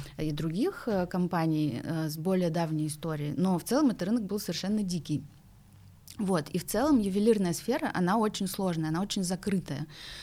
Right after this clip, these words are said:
То есть, э, чтобы туда попасть, нужно прямо иметь огромное упрямство, терпение и желание, действительно.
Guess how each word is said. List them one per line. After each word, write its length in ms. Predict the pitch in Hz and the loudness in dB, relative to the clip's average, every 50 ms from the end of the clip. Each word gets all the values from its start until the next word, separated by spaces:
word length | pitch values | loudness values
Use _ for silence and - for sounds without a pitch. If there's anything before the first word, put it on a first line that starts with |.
| - - - | -18 -8 -2
То 80 | 185 | 0
есть, 200 | 175 160 - - - | 0 0 -2 -4 -4
э, 80 | 170 | -4
чтобы 320 | 175 - - 208 196 196 190 | -4 -2 -2 -2 -2 -2 -2
туда 240 | - 190 185 190 | -2 0 0 0
попасть, 480 | 185 185 175 - - 247 339 359 - - | 0 0 -4 -2 0 0 0 -2 -2 -2
нужно 320 | 202 196 220 220 226 196 | 0 0 4 4 2 2
прямо 420 | 185 - 185 185 190 196 185 180 170 170 | 2 0 0 2 2 2 2 2 2 2
иметь 260 | 180 196 196 185 185 | 2 0 0 -2 -4
огромное 420 | 175 175 190 196 196 180 175 175 170 | -2 0 0 2 2 4 4 2 2
упрямство, 580 | 165 - 208 233 311 359 349 - - 190 180 | 0 0 0 0 0 0 -2 -6 -6 -8 -6
терпение 680 | - - 175 170 - 208 226 285 302 247 196 180 170 165 180 | -4 -4 -4 -4 -2 2 4 4 6 6 4 4 4 4 2
и 40 | |
желание, 520 | 214 208 214 220 214 190 175 160 156 151 147 | 2 4 2 4 4 4 4 4 4 2 2
действительно. 720 | 139 147 143 - - 175 147 - - 147 143 - 143 143 | 0 -4 -8 -6 -6 -6 -6 -4 -4 -4 -4 -4 -4 -6